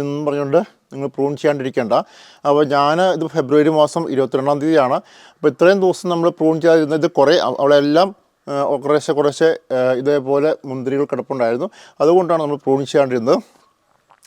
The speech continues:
അപ്പോൾ നമുക്ക്, ആ, ഞാൻ കാണിച്ചതുപോലെ തന്നെ ഇത് മൊത്തം നമുക്ക് കംപ്ലീറ്റ് കളയണം. അൽ-, എല്ലാ ഇലയും പറിച്ച് കളയണം കേട്ടോ, എല്ലാ ഇലയും പറിച്ച് കളയണം. അതുപോലെ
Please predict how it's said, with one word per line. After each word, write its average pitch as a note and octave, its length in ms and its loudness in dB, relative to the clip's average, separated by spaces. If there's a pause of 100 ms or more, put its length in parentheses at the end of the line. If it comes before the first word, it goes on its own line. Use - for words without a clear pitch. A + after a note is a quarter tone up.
(100)
അപ്പോൾ D3 220 -4
നമുക്ക്, D#3 300 -2 (240)
ആ, C3+ 40 4 (280)
ഞാൻ D3 180 -4
കാണിച്ചതുപോലെ D3 560 2
തന്നെ C#3+ 180 -2 (240)
ഇത് E3+ 80 0 (120)
മൊത്തം - 360 0 (120)
നമുക്ക് D#3 360 -2 (520)
കംപ്ലീറ്റ് D3+ 400 2
കളയണം. C#3+ 280 4 (160)
അൽ-, C#3 220 0
എല്ലാ D3+ 300 2 (240)
ഇലയും D3+ 320 4
പറിച്ച് D3 260 -2
കളയണം A#2+ 240 -2
കേട്ടോ, C3+ 160 0 (300)
എല്ലാ C3+ 260 2
ഇലയും D#3 240 2
പറിച്ച് D3 240 0
കളയണം. C3+ 240 0 (440)
അതുപോലെ D3 280 4